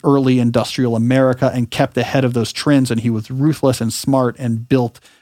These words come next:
one of the world's largest fortunes out of it. That's how they'll think about Zuckerberg. You have to think about Facebook like those ferry boats. It made him his first couple of billion, but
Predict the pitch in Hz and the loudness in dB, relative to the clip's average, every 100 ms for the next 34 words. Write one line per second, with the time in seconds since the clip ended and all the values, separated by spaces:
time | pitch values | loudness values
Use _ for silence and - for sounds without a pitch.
0 | _ 139 127 120 117 127 120 117 120 120 | _ 0 0 0 0 2 2 0 0 0
1 | 120 123 - 131 - 123 - 120 113 110 | 0 -4 -2 -2 0 -2 -2 -2 0 -2
2 | - 175 180 175 156 135 135 127 117 110 | 0 0 2 0 2 0 -2 -2 0 -2
3 | 104 113 120 117 - 110 104 117 147 202 | -2 -4 -2 -2 -2 -4 -4 -2 -2 -2
4 | 175 135 - 165 156 - 151 131 123 120 | 0 0 -2 -4 -4 -2 -2 -2 -2 -4
5 | - 120 113 107 101 92 - 143 156 170 | -2 -2 -2 -4 -6 -8 -6 -2 2 2
6 | 160 143 - - 143 - - 143 - 127 | 2 0 0 0 0 -2 -2 -2 0 -2
7 | 117 117 151 170 127 113 107 - - _ | -2 2 4 4 2 0 -4 -8 -20 _
8 | _ 165 123 190 196 131 | _ -8 2 4 4 2